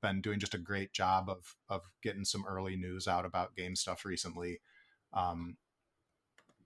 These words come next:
showing off images of the sneakers, showing off a, a video of the announcement video. Um, I'm wondering, will these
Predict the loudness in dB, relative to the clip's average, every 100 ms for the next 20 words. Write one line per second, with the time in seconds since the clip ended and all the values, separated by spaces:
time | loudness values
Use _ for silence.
0 | -2 4 8 10 12 12 10 4 _ 6
1 | 6 6 2 2 4 6 8 10 10 6
2 | 4 4 2 4 2 2 -2 -2 -2 -2
3 | -2 0 2 4 2 -2 -8 -20 -20 -14
4 | -4 0 2 4 2 0 -2 -2 0 2
5 | 2 2 0 -4 _ _ _ _ -6 0
6 | 0 -2 -6 -8 -8 -14 _ _ _ _
7 | _ _ _ _ _ _ _ _ _ _
8 | _ _ _ _ _ _ _ _ 6 10
9 | 12 12 12 12 12 10 6 0 -16 -20
10 | _ _ _ 4 10 10 12 12 12 8
11 | 4